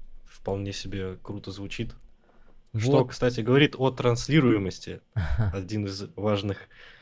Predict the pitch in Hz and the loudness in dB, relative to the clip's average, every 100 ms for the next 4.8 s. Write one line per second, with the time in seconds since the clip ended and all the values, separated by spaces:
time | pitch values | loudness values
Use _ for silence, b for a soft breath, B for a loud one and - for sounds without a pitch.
0 | B B _ 101 92 - 98 - 95 95 | B B _ -16 -16 -16 -16 -10 -6 -6
1 | 87 90 - _ _ _ _ _ _ _ | -8 -16 -20 _ _ _ _ _ _ _
2 | _ - 110 98 95 95 104 151 120 113 | _ -10 -4 -2 -2 -2 2 4 4 2
3 | 107 151 165 170 139 127 107 - - 123 | 2 2 6 4 6 4 4 0 0 2
4 | 170 - 117 120 120 120 113 - | 2 0 -2 0 0 0 -2 -4